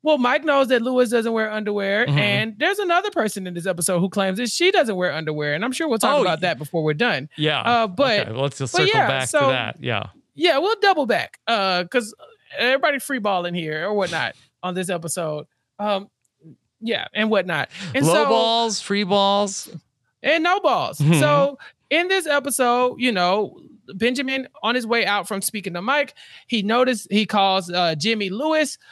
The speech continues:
Speaker 1: Mike catches on that Jimmy posed as Lewis Lit to get a code
Speaker 2: Mm-hmm.
Speaker 1: from, uh, the I T people so that he can send the fax without getting in trouble. And so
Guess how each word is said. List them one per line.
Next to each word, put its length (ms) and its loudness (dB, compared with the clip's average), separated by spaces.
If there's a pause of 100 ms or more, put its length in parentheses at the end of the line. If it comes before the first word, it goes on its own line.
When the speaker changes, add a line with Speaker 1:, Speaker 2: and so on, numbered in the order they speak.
(300)
Speaker 1:
Mike 280 -2
catches 300 -2
on 280 0
that 360 2 (180)
Jimmy 760 -2
posed 440 0
as 140 -8
Lewis 360 -4
Lit 280 -4 (440)
to 220 -4
get 420 -4 (120)
a 260 -2
code 300 0 (100)
Speaker 2:
Mm-hmm. 400 0
Speaker 1:
from, 460 0
uh, 560 2
the 160 -4
I 160 0
T 160 -2
people 400 -2 (140)
so 180 2
that 80 0
he 100 0
can 140 -4
send 180 -4
the 80 0
fax 340 0
without 280 -2
getting 260 -6
in 80 -10
trouble. 400 -6 (220)
And 100 -8
so 160 0